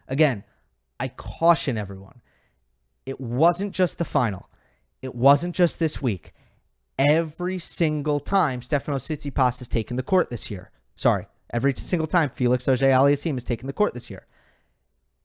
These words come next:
He's been a different dude. He's been a better dude. He's been a top ten to top five,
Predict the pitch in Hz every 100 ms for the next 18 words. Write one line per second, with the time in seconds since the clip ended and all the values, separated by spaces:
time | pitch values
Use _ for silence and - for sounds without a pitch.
0 | _ - 131 165 156 156 175 151 156 104
1 | - _ _ _ 127 120 151 135 151 135
2 | 107 104 87 - _ _ _ _ _ -
3 | 113 - 131 127 127 127 _ _ _ _
4 | _ _ _ _ - 120 - - 160 -
5 | - 160 156 151 135 - 139 131 - -
6 | 135 117 101 98